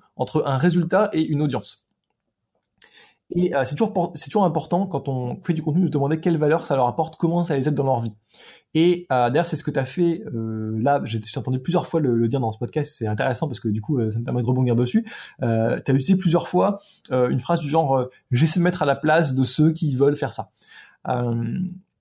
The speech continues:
et c'est exactement la démarche qu'il faut avoir, en fait. Euh, donc moi, c'est ce que j'appelle, en fait, la, la plus grosse qualité du pédagogue, c'est-à-dire l'empathie, c'est de se mettre à la place de son audience cible et de se dire, « Ok, où est-ce qu'ils en sont ? Quelles sont leurs problématiques à leur niveau ? Est-ce qu'ils comprennent ce que je raconte déjà ? Est-ce que quand j'utilise un mot, il, il est compris par eux ? »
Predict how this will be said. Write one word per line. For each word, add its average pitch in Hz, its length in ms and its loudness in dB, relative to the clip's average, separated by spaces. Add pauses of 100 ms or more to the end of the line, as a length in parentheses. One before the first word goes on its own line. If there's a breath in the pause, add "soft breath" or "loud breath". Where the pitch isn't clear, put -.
(140)
et 180 220 2
c'est - 140 -2
exactement 196 440 2
la 180 60 2
démarche 160 220 0
qu'il - 80 -16
faut 147 100 -2
avoir, 123 180 -2
en 117 40 -8
fait. - 240 -18 (500 loud breath)
Euh, 123 540 -6
donc 131 160 -6
moi, 170 80 2
c'est 165 80 0
ce 151 60 -6
que 135 80 -6
j'appelle, 143 240 2
en 123 60 2
fait, 147 160 -2
la, 120 120 -2
la - 220 -6
plus - 320 -4
grosse 156 220 2
qualité 143 220 -2
du 135 100 -6
pédagogue, 143 340 0
c'est-à-dire 131 240 -4
l'empathie, 131 420 0
c'est - 120 -10
de - 60 -10
se 123 80 -4
mettre 180 280 0
à - 20 -2
la 135 100 0
place 185 540 -2
de 143 140 0
son 143 200 -4
audience 131 320 -4
cible 196 400 -2 (640)
et - 40 -6
de - 40 -8
se 165 60 2
dire, « 160 200 0
Ok, 156 200 0 (100)
où 156 140 2
est-ce 185 120 2
qu'ils 156 180 0
en 139 80 0
sont ? 185 280 0 (460)
Quelles 160 160 0
sont 175 120 -2
leurs 160 140 0
problématiques 151 500 0
à 139 40 0
leur 123 140 0
niveau ? 131 380 2 (300 loud breath)
Est-ce 143 180 -2
qu'ils 170 240 0
comprennent 156 280 0
ce 151 60 -4
que - 60 -12
je 135 60 2
raconte 196 240 2
déjà ? 180 160 2
Est-ce - 100 -4
que 143 60 -10
quand 117 120 -2
j'utilise 131 260 -2
un 127 80 2
mot, 143 180 2
il, 117 240 0
il 120 100 -2
est 117 60 0
compris 143 320 -2
par 131 180 0
eux ? » 196 140 -4